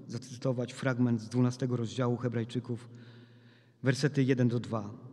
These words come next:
„Przeto my, mając około siebie tak wielki obłok świadków, złożywszy z siebie wszelki ciężar i grzech, który nas usidla, biegnijmy wytrwale w wyścigu, który jest przed nami.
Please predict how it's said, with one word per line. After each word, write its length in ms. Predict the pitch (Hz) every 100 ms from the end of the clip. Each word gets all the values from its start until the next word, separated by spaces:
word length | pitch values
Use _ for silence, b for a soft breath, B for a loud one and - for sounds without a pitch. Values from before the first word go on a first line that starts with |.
| - - - - - B B B _
„Przeto 320 | - 180 180
my, 520 | 160 156 170 123 110 - -
mając 400 | 127 143 147 143
około 400 | 165 147 175 170
siebie 500 | - 151 117 113 110 113 -
tak 200 | 127 107
wielki 460 | 156 156 156 -
obłok 360 | 147 135 135 -
świadków, 600 | - 123 131 - 107 - - - - - B B B B
złożywszy 760 | 120 147 143 185 185 - 185
z 200 | 175 -
siebie 460 | - 165 147 147 147
wszelki 440 | 147 - 165 170
ciężar 480 | 151 135 110 104 110 110
i 100 | 147
grzech, 500 | 127 117 104 107 - - - - B B B
który 240 | - 151 139
nas 200 | 139 143
usidla, 540 | 139 160 117 107 107 - - - - B B B B -
biegnijmy 560 | 113 147 143 175 170 156
wytrwale 520 | 139 - 143 135 120
w 20 |
wyścigu, 460 | 120 - - 139 127
który 240 | - 127
jest 120 | 123
przed 220 | 123 127
nami. 280 | 113 110 95